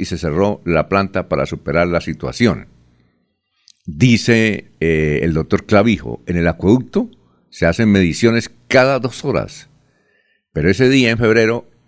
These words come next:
aumentamos la intensidad a cada media hora por ocho horas e identificamos que cien microgramos por litros, lo que significó cincuenta veces más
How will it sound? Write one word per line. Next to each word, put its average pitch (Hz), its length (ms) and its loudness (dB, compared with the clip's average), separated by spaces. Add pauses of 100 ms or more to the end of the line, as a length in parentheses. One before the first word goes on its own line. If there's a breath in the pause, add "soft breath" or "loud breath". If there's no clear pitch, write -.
aumentamos 101 840 0
la 98 100 2
intensidad 85 840 -2 (160)
a 98 160 0
cada 123 380 2
media 113 340 2
hora 113 320 0
por 85 320 0
ocho 117 380 2
horas 80 500 0
e 101 80 0
identificamos 92 720 0
que 87 280 -4 (280 soft breath)
cien 143 480 2
microgramos 127 840 0
por 90 240 0
litros, 127 460 -2
lo 90 240 0
que 90 120 -4
significó 87 460 -2
cincuenta 117 440 0
veces 117 360 0
más 123 320 -2